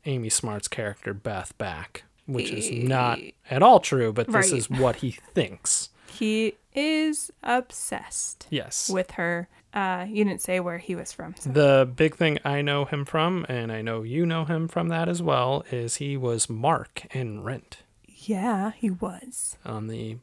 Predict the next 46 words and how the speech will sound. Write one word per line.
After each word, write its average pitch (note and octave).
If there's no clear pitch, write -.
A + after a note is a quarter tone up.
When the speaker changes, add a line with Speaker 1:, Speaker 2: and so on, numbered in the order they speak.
Speaker 1:
Broadway C3+
version C3
and A2+
then G#2
the G3+
Speaker 2:
Movie -
ver- D#3
Speaker 1:
movie. C3+
And G#2+
Speaker 2:
And A#3+
he C4
was B3+
in A#3
Dazed G3
and F#3
Confused, G3
which C#4+
is C#4+
an D4+
episode D#4
we E4
did. D#4+
Speaker 1:
Yeah, D4+
very F#3+
true. C4
Bringing F3
Speaker 2:
He G3+
was F3+
Speaker 1:
it -
back G3+
Speaker 2:
part C4
Speaker 1:
to A#3+
Speaker 2:
of A3+
Speaker 1:
the A3
Speaker 2:
the, -
the A#3+
nerdier A#3
group. -
Speaker 1:
Yeah, F3
bringing C#3+
it C#3
back D3
to -
the B2+
archive. -
Speaker 2:
Yeah. F#3+